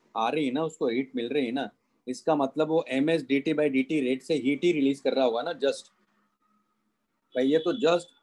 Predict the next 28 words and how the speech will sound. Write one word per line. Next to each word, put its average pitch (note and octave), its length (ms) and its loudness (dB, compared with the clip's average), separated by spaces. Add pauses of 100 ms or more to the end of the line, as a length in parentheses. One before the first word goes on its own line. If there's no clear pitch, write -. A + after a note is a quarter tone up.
(540)
जब E3 120 4
सॉलिडिफाई E3 500 2
हुआ D#3 180 2
तब D3 320 -4
की E3 100 -6
डी-, C#3 140 -6
डीटी C3+ 360 -6
by C#3 140 -4
डीटी B2 240 -6
दिया, A2 200 -6
तो C3 120 -6
इसका D3+ 240 -6
मतलब D3+ 340 -4
उसकी E3 300 -6
जो F3+ 160 0
hit D3 360 -4 (1120)
release D3 380 0
करने E3+ 300 0
की F#3 160 -6
जो F3 140 2
rate D3 280 0
है F3 60 2
वो E3+ 60 0
तो E3+ 200 -2
fix D3 220 -4
हो D#3 80 4
गई B2+ 140 -2
ना C3+ 180 -8